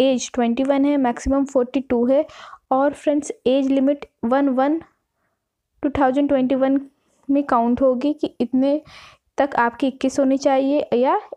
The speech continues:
इतने तक आपकी बयालीस होनी चाहिए। टोटल पोस्ट, फ्रेंड, फ्रेंड्स, पोस्ट बहुत है, आठ, एट हंड्रेड फिफ्टी नाइन पोस्ट हैं टोटल, लगभग आठ सौ साठ पोस्ट हैं। और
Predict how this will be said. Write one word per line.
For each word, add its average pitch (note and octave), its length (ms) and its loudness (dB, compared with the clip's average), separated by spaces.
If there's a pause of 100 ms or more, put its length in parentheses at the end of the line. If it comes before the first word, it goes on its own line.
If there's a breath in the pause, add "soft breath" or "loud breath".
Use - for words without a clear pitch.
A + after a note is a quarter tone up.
इतने C4+ 240 -2
तक - 200 0
आपकी C#4+ 240 -2
बयालीस A3+ 440 0
होनी G#3+ 220 0
चाहिए। G#3+ 400 0 (540 loud breath)
टोटल C4+ 400 2
पोस्ट, D4 440 0
फ्रेंड, D4+ 580 -2 (160)
फ्रेंड्स, C#4 360 -4 (200)
पोस्ट D4 320 0
बहुत A3 380 -2
है, C4+ 200 -2 (840 loud breath)
आठ, C#4 500 0 (400 soft breath)
एट C#4+ 240 0
हंड्रेड C#4 440 0
फिफ्टी - 600 -6
नाइन B3 380 2
पोस्ट C#4 400 0
हैं C#4 140 0
टोटल, C#4 380 0 (480)
लगभग C4 540 0 (680 soft breath)
आठ B3+ 260 2
सौ D4 120 0
साठ B3 400 0
पोस्ट C4+ 320 2
हैं। D4+ 160 0 (1400)
और C4 220 0